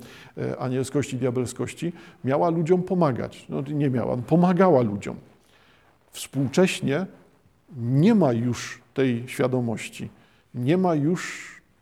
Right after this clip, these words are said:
tej chęci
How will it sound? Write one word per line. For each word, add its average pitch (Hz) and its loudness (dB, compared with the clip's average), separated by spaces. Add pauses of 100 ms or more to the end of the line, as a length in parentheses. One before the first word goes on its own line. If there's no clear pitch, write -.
(520)
tej 170 2 (320)
chęci 175 -2